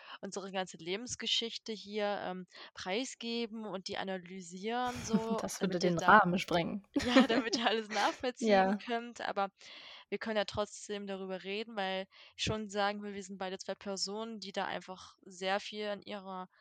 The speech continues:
Speaker 1: Person schon auch gearbeitet haben und deswegen darüber gut reden
Speaker 2: Mhm.
Speaker 1: können, ähm, was es da auch so für verschiedene Phasen gibt, ähm, in, in Bezug auf Selbstliebe.
Speaker 2: Genau.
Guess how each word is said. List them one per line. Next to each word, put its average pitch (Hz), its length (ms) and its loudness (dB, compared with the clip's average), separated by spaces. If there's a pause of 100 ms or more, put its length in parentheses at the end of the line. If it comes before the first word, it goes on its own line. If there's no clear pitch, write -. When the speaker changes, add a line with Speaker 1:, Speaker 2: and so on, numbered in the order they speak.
(360)
Speaker 1:
Person 196 680 -2
schon - 200 -2
auch 196 140 -4
gearbeitet 202 640 -2
haben 190 140 -6
und 180 60 -6
deswegen 185 400 -8
darüber 185 320 -8
gut 196 260 -2
reden 185 260 0
Speaker 2:
Mhm. - 20 -16
Speaker 1:
können, 190 580 -6
ähm, 185 400 -6 (480)
was 196 180 -8
es 208 140 -10
da 202 180 2
auch 185 220 0
so 190 460 -4
für - 260 -14
verschiedene 190 500 -4
Phasen 190 720 0
gibt, - 480 -8
ähm, 185 460 -6 (140)
in, 185 200 -10 (220)
in 208 100 -8
Bezug 208 300 -8
auf 202 80 -4
Selbstliebe. 175 720 -4 (880)
Speaker 2:
Genau. 180 420 2